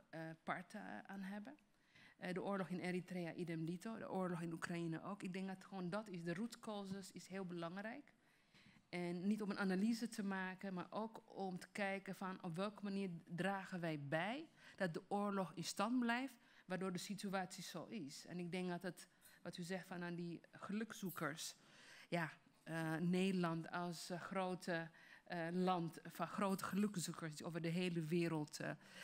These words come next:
eh, ook geprofiteerd heeft. Ik denk, maar ja, dat, dat, dat, dus wat je gezaaid hebt, ga je oogsten. Dat is een beetje een cynische uitspraak. Maar tegelijkertijd is het het recht van de kinderen van ons hier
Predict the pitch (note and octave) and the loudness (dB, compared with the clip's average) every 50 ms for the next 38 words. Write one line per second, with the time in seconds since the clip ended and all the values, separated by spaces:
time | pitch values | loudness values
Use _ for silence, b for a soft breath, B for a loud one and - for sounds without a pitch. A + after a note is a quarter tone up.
0 | B B - E3 E3 D#3+ - - F3 - - - - F3+ F3+ E3 - F3+ D#3 - | B B 2 2 4 4 4 2 -2 -2 -4 -4 0 0 0 0 -2 -6 -4 0
1 | G#3 F#3+ F#3 F3+ E3+ E3+ D#3+ E3+ D#3+ D#3 D#3 D3+ - - - - E3 D#3+ D3+ G#2+ | 0 2 2 0 -2 -4 -2 0 0 0 0 -4 -8 -14 -10 -6 -4 -4 -4 -4
2 | G2 E3+ F#3 D3+ A2 - - E3+ D#3+ - - E3 - - - - - - - - | -4 -4 -4 -4 -4 -4 -6 -8 -8 -6 -6 -8 -8 -2 -2 -2 -2 -2 -8 -14
3 | B B B B B G#3 F#3 - B B B B - F#3+ F#3 - - D#3+ - G3+ | B B B B B 0 0 0 B B B B 2 2 4 4 2 2 4 4
4 | F3+ D3+ G3 G#3 A#3 B3+ C4 - A3+ A#3+ A#3 - - - G#3 F#3+ F3 D3+ - - | 6 6 6 6 6 4 2 2 0 0 0 -2 -2 0 2 4 4 4 4 4
5 | F#3 F#3 F3 - - - - B2+ - - - A2+ F3 E3+ F#3 F#3 F#3+ F#3 E3+ F#3 | 4 4 2 0 -4 -6 -6 -6 -6 -6 -4 -2 0 0 2 2 2 4 6 4
6 | F3+ - F3+ E3 - - F#3+ F#3 E3+ D#3+ F#3 - - D#3+ E3 F3 F3 - - - | 4 4 2 0 0 2 4 4 4 4 2 2 2 4 4 4 2 -2 -2 2
7 | F3+ F3+ G3+ B3 C4+ - - B B B B B B B E3+ - - - F#3 F#3 | 4 4 4 4 0 -4 -12 B B B B B B B 2 2 4 4 8 8
8 | F#3+ G3 A3 A#3+ - A#3+ - - G#3+ G3+ F#3+ G3 F#3+ - - F#3+ F#3 E3+ F3+ F3 | 8 8 8 6 4 0 2 6 6 6 6 6 4 2 4 4 4 4 4 2
9 | - E3+ - - F#3 G#3 A3+ A#3+ A3+ - - - - F#3 F#3 F3+ B B B B | 0 0 2 4 6 6 6 4 2 -2 -2 0 2 2 2 2 B B B B
10 | B B - F#3+ - - B3 B3+ B3 A3+ G#3+ G#3 - - F#3+ F3+ - G3 F#3+ F3 | B B -8 -8 0 2 4 6 6 6 6 4 4 6 4 6 6 6 6 6
11 | - - F3+ F#3+ G#3 A3 B3 C4+ | 4 2 4 4 4 4 4 2